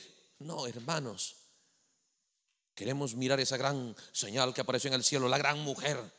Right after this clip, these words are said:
Pero esa mujer, ve usted, tiene un hijo. El hijo que regirá,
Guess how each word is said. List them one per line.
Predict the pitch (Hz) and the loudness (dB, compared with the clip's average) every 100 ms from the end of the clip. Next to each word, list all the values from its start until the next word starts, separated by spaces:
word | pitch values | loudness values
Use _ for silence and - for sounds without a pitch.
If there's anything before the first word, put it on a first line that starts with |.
| - - _ | -20 -20 _
Pero | 123 147 | 4 6
esa | 156 | 6
mujer, | 156 139 170 135 - - - | 4 6 6 6 -4 -8 0
ve | 147 | 2
usted, | 165 151 - - _ | 2 0 -2 -16 _
tiene | - 135 | -4 -2
un | 127 | -2
hijo. | 139 117 98 85 - _ _ _ - _ - | -2 -4 -8 -12 -18 _ _ _ -20 _ -2
El | 135 | -2
hijo | 127 | 0
que | 143 | 0
regirá, | 139 123 127 139 135 | 0 0 4 4 2